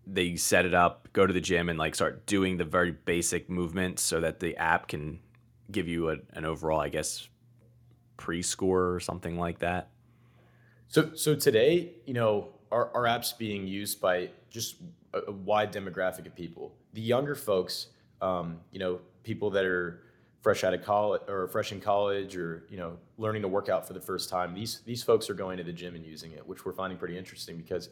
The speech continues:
Speaker 2: up until now, um, a lot of folks in our industry have always thought setting up your phone in the,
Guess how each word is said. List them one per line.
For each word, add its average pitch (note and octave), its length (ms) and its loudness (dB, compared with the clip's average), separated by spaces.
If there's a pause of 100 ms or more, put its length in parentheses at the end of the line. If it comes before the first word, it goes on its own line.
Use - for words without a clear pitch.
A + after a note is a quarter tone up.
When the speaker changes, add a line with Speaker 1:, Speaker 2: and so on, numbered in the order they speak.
(320)
Speaker 2:
up B2+ 140 0
until A#2+ 220 2
now, F#2+ 400 0 (360)
um, F2 320 -2 (160)
a G#2 40 -4
lot G#2 140 6
of G2+ 80 2
folks - 320 -2
in F#2 60 -8
our F#2 160 0
industry F2+ 380 -6
have E2+ 100 -10
always F2 220 -4
thought E2 320 -4 (200)
setting B2+ 280 2
up A2+ 60 0
your G#2+ 100 -4
phone G#2+ 240 -4
in G2 80 -6
the, F2 160 -8